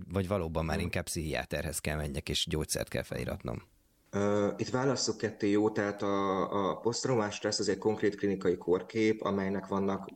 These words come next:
Speaker 2: olyan sajátos tünetei, mint villanó fényemlékek, ö, testi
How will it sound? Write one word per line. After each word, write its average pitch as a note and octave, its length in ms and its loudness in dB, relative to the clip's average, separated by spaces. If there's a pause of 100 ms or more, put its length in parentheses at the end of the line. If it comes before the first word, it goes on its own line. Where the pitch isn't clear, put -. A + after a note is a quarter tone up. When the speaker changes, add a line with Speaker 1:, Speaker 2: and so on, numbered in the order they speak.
Speaker 2:
olyan G2 220 0
sajátos F#2+ 400 0
tünetei, F#2+ 340 4
mint F#2+ 200 4
villanó F#2+ 340 4
fényemlékek, F#2 1000 2 (180)
ö, F2 460 4 (340)
testi F#2+ 720 0